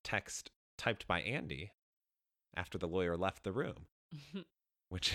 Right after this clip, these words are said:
Speaker 1: <laughs> so it ends, "Colts, ru-, Colts rule, Colts rule, Johnny Karate forever, Reggie Wayne forever, Greg Pikitis sucks. Okay, he's coming back. I love you, April. Bye."
Speaker 2: <laughs> That's pretty good.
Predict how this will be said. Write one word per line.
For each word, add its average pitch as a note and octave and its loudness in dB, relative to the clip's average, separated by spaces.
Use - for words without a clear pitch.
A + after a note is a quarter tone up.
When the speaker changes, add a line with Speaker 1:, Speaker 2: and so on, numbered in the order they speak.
Speaker 1:
<laughs> - -14
so A2 8
it F2+ 2
ends, G#2 2
"Colts, E3 4
ru-, C3+ 6
Colts - 4
rule, C3 8
Colts C#3 4
rule, G#2 6
Johnny A#2 8
Karate G#2+ 8
forever, G2 6
Reggie G2+ 6
Wayne F#2+ 4
forever, F2 0
Greg G2+ 2
Pikitis F#2+ 4
sucks. - 0
Okay, G2+ 4
he's F#2 0
coming G#2+ 2
back. F#2 6
I F#2 4
love F#2+ 2
you, F2+ 4
April. F2+ 4
Bye." D2 4
Speaker 2:
<laughs> D3+ -8
That's D4+ -12
pretty F4+ 2
good. E3+ 2